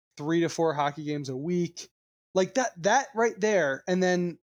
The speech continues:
uh, you know, a couple soccer games, that was enough for me, <laughs> like, in terms of my schedule. The idea that multi-, like, three or four sports that I care about are gonna be going on at the same time is stress-inducing, just because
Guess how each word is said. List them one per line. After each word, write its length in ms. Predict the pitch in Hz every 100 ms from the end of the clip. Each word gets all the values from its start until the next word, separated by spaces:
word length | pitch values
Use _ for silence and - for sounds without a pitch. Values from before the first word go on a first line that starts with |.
| -
uh, 400 | 165 160 156 143
you 100 | 175
know, 100 | 151
a 40 | -
couple 280 | - 175 165
soccer 360 | 180 165 160
games, 340 | 135 120 127 -
that 180 | 156 -
was 160 | 185 156
enough 640 | 170 151 143 123 - - - _ _ _ -
for 140 | 170
me, 140 | 165 170 226 -
<laughs> 140 | -
like, 200 | 233 - - - - -
in 200 | 226 208
terms 400 | - 214 214 175
of 160 | 190 170
my 180 | 165 160
schedule. 520 | - 180 160 139 143
The 160 | 151
idea 380 | 170 185 196 196
that 240 | 170 156 151 _ _ _ _ -
multi-, 500 | 151 160 175 175 180 -
like, 220 | 170 151 _ -
three 200 | 180 190
or 120 | 165
four 260 | - 170 156
sports 400 | - 165 151 -
that 160 | 151
I 120 | 139
care 280 | 135 - 139
about 300 | 143 156 165 -
are 100 | 135
gonna 160 | 143
be 280 | 135 131 127 _
going 260 | 143 135 143
on 180 | 131 139
at 60 | -
the 60 |
same 240 | - 139 127
time 420 | 131 123 135 143 _ _ _ _ -
is 200 | 147 -
stress-inducing, 1120 | - - 151 127 - 135 113 120 117 120 120
just 220 | 185 196
because 540 | 196 - 160 151 135